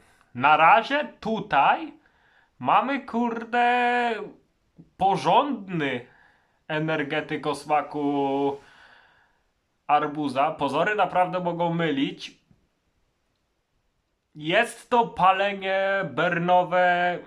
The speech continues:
w psz-, w podniebieniu.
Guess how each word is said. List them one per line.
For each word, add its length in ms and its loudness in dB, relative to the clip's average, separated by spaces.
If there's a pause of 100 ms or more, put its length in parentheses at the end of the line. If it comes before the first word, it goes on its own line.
(460)
w 120 -20
psz-, 440 -18 (960)
w 140 -20
podniebieniu. 1000 -2